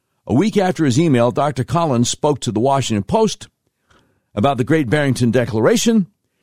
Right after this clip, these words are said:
He said, "This is a fringe component, uh, of epidemiology. This is not mainstream science. It's dangerous."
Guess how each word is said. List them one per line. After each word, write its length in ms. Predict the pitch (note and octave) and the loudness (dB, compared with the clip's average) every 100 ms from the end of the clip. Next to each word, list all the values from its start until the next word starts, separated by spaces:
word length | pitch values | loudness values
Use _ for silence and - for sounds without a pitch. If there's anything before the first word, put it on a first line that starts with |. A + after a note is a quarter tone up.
| - | -6
He 120 | D3 | -2
said, 260 | C3 D3+ A2+ | 2 0 2
"This 220 | G#3+ - | 0 2
is 140 | E3 C#3+ | 0 0
a 80 | |
fringe 580 | C3+ - B3 A3+ F#3+ E3+ | -2 -2 0 2 2 0
component, 560 | - C3 - A3 F3+ C#3+ | -2 -4 0 2 2 2
uh, 300 | D3+ D#3 B2+ | 0 0 0
of 140 | D#3+ | 0
epidemiology. 1120 | C3+ F3+ D#3+ E3 E3+ D#3 F#3 F3 A#2 A#2 C3 - _ _ _ _ _ _ _ _ _ _ _ _ _ - | 0 0 0 0 0 2 2 0 0 0 0 -4 _ _ _ _ _ _ _ _ _ _ _ _ _ -4
This 180 | D3 D3 | -2 0
is 140 | A#2 | 0
not 280 | E3 F#3+ - | 2 0 0
mainstream 520 | D#3+ F#3+ - D#3 C#3 | 0 2 0 2 0
science. 580 | - F#3+ F3+ C#3 C3+ - | 2 0 2 2 0 -2
It's 220 | C3+ - | -4 -4
dangerous." 800 | A2 D#3+ F#3+ A#2 F#2+ - - | -2 0 2 0 -2 -4 -6